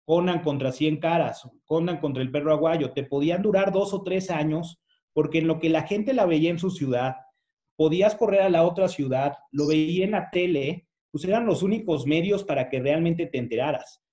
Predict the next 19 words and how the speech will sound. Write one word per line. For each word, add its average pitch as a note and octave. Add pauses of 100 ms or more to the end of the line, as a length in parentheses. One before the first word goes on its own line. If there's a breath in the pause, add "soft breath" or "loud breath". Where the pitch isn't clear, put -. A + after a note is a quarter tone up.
(180)
Hoy G3
en G#3
día F#3
esas F3
rivalidades D3
se B2
tienen D3
que D3+
hacer C#3+
mucho G3
más D#3+
cortitas, D3 (180)
cuatro E3
o B2+
cinco E3+ (640)
meses D#3
a C3+
lo C#3
más, D#3